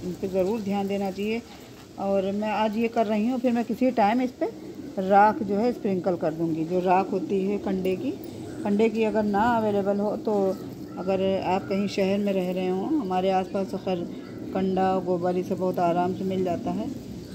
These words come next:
भैंसों का कारोबार है हमारे आसपास तो, लेकिन अगर आपके आसपास नहीं है तो होटल, अब हालांकि होटलों में भी ज़्यादातर गैस सिलेंडर का यूज़ होता है, तो कहीं भट्टी वगैरह है वहाँ से राख मिल जाए तो एक तो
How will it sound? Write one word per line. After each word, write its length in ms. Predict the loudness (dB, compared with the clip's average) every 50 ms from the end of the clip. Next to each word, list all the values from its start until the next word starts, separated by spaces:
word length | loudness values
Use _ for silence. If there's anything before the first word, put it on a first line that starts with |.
| -8 -4
भैंसों 320 | -2 -2 -2 0 -2 -2
का 100 | -4 -2 -2
कारोबार 500 | 0 0 0 0 0 0 0 0 0 -2
है 220 | -2 -4 -4 -2
हमारे 260 | -2 -2 -2 -2 -2 -2
आसपास 400 | -2 -2 -4 -4 -4 -4 -4 -6 -6 -8 -8 -8 -8 -8 -8 -10 -8 -10 -10 -8 -4
तो, 200 | -2 0 2 2
लेकिन 260 | 2 0 0 0 -2
अगर 220 | 0 0 0 2 2
आपके 280 | 2 0 0 -2 -2 -2
आसपास 420 | -2 -2 -4 -4 -2 -4 -2 -2 -2
नहीं 280 | -4 -2 -2 0 0 0
है 140 | -2 -2 -4
तो 140 | -4 -6 -4
होटल, 380 | -2 -4 -4 -2 -2 0 0
अब 120 | 0 0 0
हालांकि 320 | 0 0 0 0 0 0 -2
होटलों 420 | 0 2 0 0 0 0 0 0
में 160 | 0 0 0
भी 160 | 0 0 0 0
ज़्यादातर 380 | 0 0 0 0 -2 -4 -4 -2
गैस 200 | 0 0 0 0
सिलेंडर 340 | -2 -2 -2 -2 -2 -2
का 80 | -2 -2
यूज़ 280 | 0 0 0 0 -2 0
होता 260 | 0 -2 -2 -2 -4
है, 160 | -4 -4 -6 -8 -8 -10 -12 -10 -10 -8 -8 -8 -10 -10 -10 -10 -6 -6
तो 80 | -4
कहीं 240 | -2 0 0 0 2
भट्टी 280 | 2 0 0 0 0 2
वगैरह 340 | 2 2 2 2 0 0 2
है 140 | 0 0 -2 -2
वहाँ 220 | -2 -2 -4 -4
से 120 | -4 -2 -2
राख 280 | 0 0 0 -2 -2
मिल 200 | -4 -4 -4 -2
जाए 180 | -2 -4 -4 -4 -8 -10 -18 -20 -20 -20 -20 -20 -10 -4
तो 220 | -2 0 2 2 2
एक 160 | 0 -2 -4
तो 140 | -2 0 0